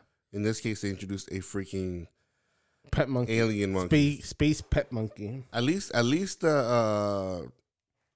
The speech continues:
Speaker 1: uh, Captain Marvel's cat looks like a cat.
Speaker 2: Yeah. <laughs>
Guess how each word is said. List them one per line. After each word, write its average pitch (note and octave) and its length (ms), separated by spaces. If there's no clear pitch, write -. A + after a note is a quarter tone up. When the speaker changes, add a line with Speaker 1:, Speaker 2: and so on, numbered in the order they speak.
Speaker 1:
uh, G2 200
Captain B2+ 360
Marvel's A2+ 380
cat - 400
looks A2+ 240
like F#2+ 100
a F2+ 80
cat. F#2 300
Speaker 2:
Yeah. G2+ 220
<laughs> - 300